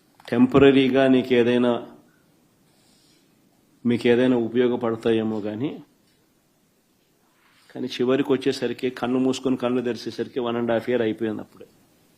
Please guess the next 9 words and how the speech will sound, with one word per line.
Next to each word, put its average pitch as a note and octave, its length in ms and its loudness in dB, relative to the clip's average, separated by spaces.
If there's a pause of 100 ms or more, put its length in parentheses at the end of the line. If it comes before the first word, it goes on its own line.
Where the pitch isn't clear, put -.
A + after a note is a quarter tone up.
(1080)
కన్ను C#3 200 6
మూసుకొని C#3 360 6
కన్ను C3 240 4
తెరిచేసరికి B2 600 2
మరో A#2+ 240 4
మూడేళ్ళు B2 440 4
కూడా A#2+ 140 2
అయిపోతాయి. G#2+ 440 -4 (1600)
ఆ A2+ 140 -2